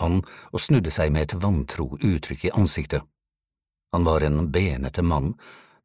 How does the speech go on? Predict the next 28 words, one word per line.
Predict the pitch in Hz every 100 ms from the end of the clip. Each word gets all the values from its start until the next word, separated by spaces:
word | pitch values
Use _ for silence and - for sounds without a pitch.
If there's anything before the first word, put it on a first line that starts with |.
| -
kledd | 87 101 101
i | 71
kakiskjorte, | - 80 69 82 73 80 73 90 - - - 95
høye | 98 73 80
ridestøvler | 92 76 71 85 73 80 -
og | 78
en | 82 -
falmet | 90 73 65 71
bukse. | 90 101 - 71 - _ _ _ _ _ _ _ _ _ -
Han | 139
var | 90 85
omtrent | 101 87 69 71 -
på | 95
Neils | 82 87 80 -
alder, | - 78 73 65 - _ _ -
tjuefem | 113 - 80 82
år. | 64 - _ _ _ _ _ _ _ _ _ _ _ _ _ _ _ _ _ _ _ _ 98
Neil | 113 135
husket | 135 - 90 78 -
Wes | 82 87
Benedict | - 85 80 85 - - -
slik | - 87 98 -
han | 85
hadde | 71 92
vært | 62 - - -
seks | - 90 - -
år | 65 -
tidligere. | 113 80 69 73